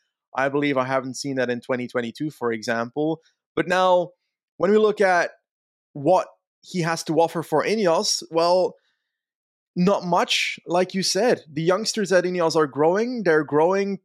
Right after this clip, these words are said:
Carlos Rodriguez, for example, is taking a step up. And we see other youngsters that are going to prove more in the future, like a Pidcock winning on Alpe d'Huez, arguably going to be a G C rider at some point in his career, that type of stuff.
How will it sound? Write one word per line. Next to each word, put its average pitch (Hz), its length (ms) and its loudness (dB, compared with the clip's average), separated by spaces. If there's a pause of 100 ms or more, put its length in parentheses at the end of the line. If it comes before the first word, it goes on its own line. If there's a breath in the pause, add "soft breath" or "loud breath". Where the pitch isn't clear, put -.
(140)
Carlos 160 260 2
Rodriguez, 156 420 0
for 156 140 0
example, 156 440 -2
is 147 100 -6
taking 147 300 -2
a 147 60 -6
step 156 340 0
up. 156 280 2 (260 soft breath)
And 151 120 -2
we 156 60 -2
see 165 180 0
other 160 200 4
youngsters 156 520 -2
that 143 220 2
are 147 280 2 (280 soft breath)
going 151 220 0
to 156 100 -6
prove 147 320 -2
more 139 320 0
in 151 80 -2
the 151 60 -6
future, 160 300 -4
like 143 200 -2
a 147 40 -6
Pidcock 147 460 0
winning 123 200 -6
on 123 80 -2
Alpe 135 180 0
d'Huez, 151 560 0
arguably 135 480 -2
going 131 200 0
to 123 60 -18
be 127 120 -4
a 131 60 -2
G 127 180 -8
C 147 240 -6
rider 143 320 2
at 135 100 -2
some 143 220 -2
point 143 220 -4
in 143 60 -4
his 135 120 -8
career, 143 420 -2 (320 soft breath)
that 143 220 -2
type 170 240 0
of 151 80 -14
stuff. 147 420 0